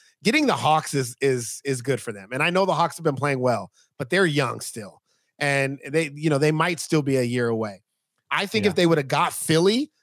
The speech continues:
Speaker 1: I think Philly would have gave Milwaukee a bunch of fits with Joel Embiid and, and Ben Simmons, even though Ben Simmons doesn't score, just the way his versatility plays against them. I think this lines up really well for Milwaukee 'cause I think they match up well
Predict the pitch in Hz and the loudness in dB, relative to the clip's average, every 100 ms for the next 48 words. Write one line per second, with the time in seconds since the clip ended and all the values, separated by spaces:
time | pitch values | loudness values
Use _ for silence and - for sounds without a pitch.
0 | _ - 180 175 - 190 190 175 143 147 | _ -8 -6 -4 0 4 4 4 2 2
1 | 147 135 127 131 127 - 120 113 123 120 | 0 0 -2 0 -2 -2 -8 -6 -6 -4
2 | 127 - - 110 - - 120 - 135 135 | -8 -8 -8 -10 -12 -14 -12 -2 2 4
3 | 135 131 131 135 135 131 117 110 - - | 4 2 0 0 2 0 -2 -8 -16 -20
4 | - 127 143 143 139 147 139 139 139 143 | -6 -2 0 0 0 0 2 2 2 2
5 | 143 139 135 131 135 - 135 127 131 123 | 4 4 4 2 0 -2 -2 -2 -2 -2
6 | 120 - 131 120 131 - 135 139 127 - | -6 -2 0 0 -2 -4 -2 0 -2 -6
7 | - _ 147 120 139 135 131 - 143 139 | -20 _ -4 0 2 2 0 0 2 2
8 | 135 - 143 135 131 135 127 143 127 123 | 0 0 0 0 0 -4 -4 -2 -4 -6
9 | _ _ _ _ - 156 196 214 175 156 | _ _ _ _ -6 -2 0 0 0 0
10 | 135 139 156 156 135 131 151 139 127 135 | 0 2 2 2 2 2 4 4 4 2
11 | 160 151 151 147 147 127 131 123 160 139 | 2 2 2 2 -2 -2 -2 -2 -2 -2
12 | 123 131 127 147 123 123 123 120 | -2 -2 0 -2 0 0 2 0